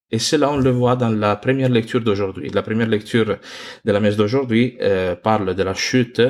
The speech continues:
d'Adam et Ève, mais Dieu,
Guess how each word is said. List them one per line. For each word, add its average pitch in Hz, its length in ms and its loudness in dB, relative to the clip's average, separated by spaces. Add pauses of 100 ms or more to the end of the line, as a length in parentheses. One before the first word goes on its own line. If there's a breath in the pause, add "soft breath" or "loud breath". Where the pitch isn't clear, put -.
(140)
d'Adam 98 500 -2
et 131 60 0
Ève, 113 340 -2 (460 loud breath)
mais 117 440 0 (680)
Dieu, 123 500 2